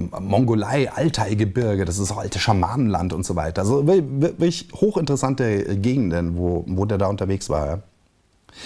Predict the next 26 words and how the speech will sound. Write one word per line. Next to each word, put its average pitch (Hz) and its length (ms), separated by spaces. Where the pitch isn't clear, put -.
Der 117 140
Mann, 156 340
der 143 140
ihm 123 160
diese 127 180
erste 131 560
große 117 600
Reise 110 600
gesponsert 104 640
hat 76 160
sozusagen, 85 720
war 101 360
ein, 101 320
ein, 90 420
äh, 78 60
amerikanischer 107 840
Industrieller, 123 760
äh, 98 160
mit 107 240
dem 113 100
Namen 95 360
Horch. 139 520
Die 117 60
Amerikaner 110 360
sagen 98 280
Horch. 117 520